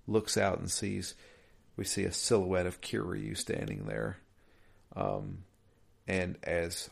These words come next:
Haruto is taking his first steps, it is matching Kiryu walking away from Morning Glory.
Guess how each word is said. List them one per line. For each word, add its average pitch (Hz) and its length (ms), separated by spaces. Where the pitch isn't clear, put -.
Haruto 98 520
is - 120
taking 98 420
his 87 160
first - 360
steps, - 400
it 98 120
is 92 180
matching 87 720
Kiryu 95 720
walking - 480
away 52 300
from 57 260
Morning 57 340
Glory. 55 540